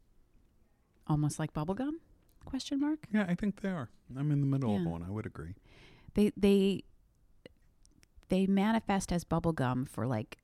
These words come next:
Speaker 1: exactly enough time for you to get the maximum amount of f-, artificial fruit flavor out of them. And then they sort of disintegrate and go away. Did you used to chew bubblegum as a kid? Like those, like, Hubba Bubba?
Speaker 2: Of course I
Speaker 1: or
Speaker 2: did.
Speaker 1: Okay.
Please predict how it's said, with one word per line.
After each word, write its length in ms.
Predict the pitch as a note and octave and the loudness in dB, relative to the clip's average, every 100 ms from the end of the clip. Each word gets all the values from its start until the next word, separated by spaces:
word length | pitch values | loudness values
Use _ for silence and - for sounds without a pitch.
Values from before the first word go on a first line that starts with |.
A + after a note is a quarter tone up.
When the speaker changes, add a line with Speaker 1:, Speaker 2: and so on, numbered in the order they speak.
| _ | _
Speaker 1:
exactly 560 | C#3 D3 D3+ D#3 - E3 | -8 -2 0 0 2 2
enough 220 | D3+ D3 | 2 0
time 300 | - D#3 C#3 | -2 -2 -2
for 100 | C#3 | -2
you 80 | C#3 | -4
to 60 | C#3+ | -4
get 140 | C#3 | -4
the 60 | C3+ | -2
maximum 500 | C3+ C#3+ E3+ C#3+ C3 | -2 -2 -2 0 0
amount 220 | C3 B2+ | -2 -4
of 100 | B2 - - - - - - - | -8 -12 -20 -20 -20 -20 -20 -20
f-, 80 | - | -2
artificial 480 | D3 D3+ - C#3+ C#3+ | 2 2 2 -2 -2
fruit 240 | - F3+ | 0 -2
flavor 320 | - C#3+ C3+ B2+ | 0 -2 0 -2
out 160 | B2+ | -2
of 80 | - | -4
them. 260 | C3+ C#3 - _ - | -6 -8 -10 _ -2
And 120 | D3+ | 4
then 80 | D3+ | 6
they 80 | D#3+ | 4
sort 200 | - C#3 | 2 -2
of 60 | A#2 | -2
disintegrate 500 | A#2+ A#2+ - - - | -6 -6 -6 -8 -8
and 80 | - | -6
go 100 | A#2+ | -6
away. 340 | - - D3 _ _ _ _ _ - _ - _ _ - - | -6 -10 -12 _ _ _ _ _ -20 _ -20 _ _ -20 -2
Did 160 | G3+ F3 | 0 2
you 60 | A3 | 2
used 200 | B3 - | 2 0
to 60 | G#3+ | -2
chew 420 | - G#3 G3+ G3 - - - - - - - - - | 2 2 2 0 -6 -20 -20 -20 -20 -20 -20 -8 2
bubblegum 520 | F#3 F#3 F#3 F#3 F#3 | 4 6 4 4 2
as 120 | F3 | 0
a 40 | F3 | -2
kid? 320 | - F3+ E3+ | -2 0 2
Like 180 | D#3 - | 0 0
those, 320 | C#3+ - - - - | -2 -2 -6 -12 -8
like, 140 | C#3 - _ - | -8 -8 _ -6
Hubba 300 | F3+ E3+ E3+ | 0 2 2
Bubba? 560 | E3 E3 D#3+ D#3 D#3 D3+ | 2 2 0 2 0 2
Speaker 2:
Of 40 | |
course 220 | - D3 | 2 4
I 60 | - | 2
Speaker 1:
or 60 | C#3 | 0
Speaker 2:
did. 160 | F2+ | -4
Speaker 1:
Okay. 300 | - C#3 C3 | -8 -6 -8